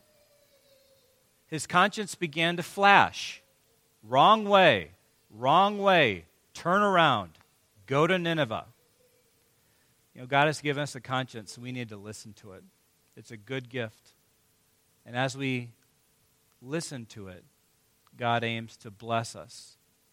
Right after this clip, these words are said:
and give us a wonderful, joyful life. Father, help us as we consider this. Help us to walk in your way. We are thankful for all the means you have given us to do so.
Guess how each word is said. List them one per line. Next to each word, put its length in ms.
and 100
give 160
us 160
a 80
wonderful, 540
joyful 440
life. 420
Father, 240
help 240
us 160
as 160
we 100
consider 440
this. 400
Help 240
us 160
to 100
walk 320
in 80
your 160
way. 360
We 100
are 80
thankful 440
for 240
all 160
the 100
means 400
you 60
have 140
given 260
us 200
to 120
do 220
so. 360